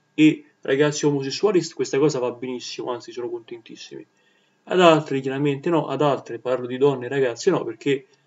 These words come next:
si ritrovano la posta letteralmente invasa da centinaia di migliaia di messaggi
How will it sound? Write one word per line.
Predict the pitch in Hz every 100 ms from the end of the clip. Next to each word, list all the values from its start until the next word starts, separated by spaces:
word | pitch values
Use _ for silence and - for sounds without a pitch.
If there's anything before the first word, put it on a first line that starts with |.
| _
si | - 160
ritrovano | 147 151 156 131 123
la | 120 143
posta | 147 135 -
letteralmente | 120 127 135 131 151 147 127
invasa | 135 180 156 123 113
da | 110 139 135 - _ _ _ _ -
centinaia | - 143 139 156 160 139
di | 123
migliaia | 131 135 151 143
di | 127
messaggi | 151 156 180 160 127 117